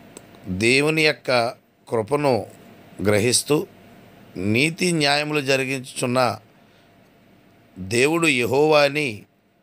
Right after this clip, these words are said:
ఎవరైతే గ్రహించి తెలుసుకుంటున్నారో, పరిశీలన చేసి తెలుసుకుంటున్నారో, వారు మాత్రమే అతిశయింపవలను అనే సంగతిని అక్కడ జ్ఞాపకం చేశాడు.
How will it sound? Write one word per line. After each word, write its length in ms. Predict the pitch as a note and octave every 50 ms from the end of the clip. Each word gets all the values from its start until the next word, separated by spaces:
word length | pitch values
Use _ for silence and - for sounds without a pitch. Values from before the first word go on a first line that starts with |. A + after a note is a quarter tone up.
| -
ఎవరైతే 760 | G#2+ G#2 A2 B2 C3+ C#3 C#3 B2 - C3+ B2 B2 A#2 G#2 F2+ D2+ -
గ్రహించి 760 | F#2+ G#2 G#2+ G2 A2 B2+ C3+ C#3 B2 - C3+ B2+ G#2+ G2+ - - - - - - - - - - -
తెలుసుకుంటున్నారో, 880 | - G#2+ G#2 G2+ - - - B2+ A#2+ A2 A#2 A#2+ A#2+ A#2+ B2 B2+ D3 D#3 - - - - - - - - - - - - - - -
పరిశీలన 500 | A2+ A2+ C3 C3 - E3+ E3 E3 E3 E3
చేసి 380 | E3 D#3 B2+ D3+ D3+ C3+ B2+ C3+
తెలుసుకుంటున్నారో, 880 | B2 B2+ A#2 G#2+ G2+ - - B2 A2+ A2 A#2 A2+ A#2 A#2+ C3+ D3 - - - - - - - - - - - - - - -
వారు 320 | G2 A2 A#2 C3 D#3 E3+
మాత్రమే 640 | F3 E3 D#3+ D3+ C#3+ - - C#3+ C#3+ C#3 C3+ C3 C3 - _ -
అతిశయింపవలను 960 | A2 G#2+ G#2 A#2+ B2 - - C#3 C3+ C3 B2+ A#2+ B2+ B2 B2 A#2+ A#2+ B2 B2+ G#2+
అనే 180 | A2 A2 A2+ G#2+
సంగతిని 460 | - - A2+ A2 A#2 A2 A2+ A2 A#2
అక్కడ 160 | A2 G#2+ G#2
జ్ఞాపకం 420 | G2+ G#2 A2 A2+ A2 - A2+ A2+
చేశాడు. 440 | G#2+ G#2 G#2 F#2 - - G2 F#2 -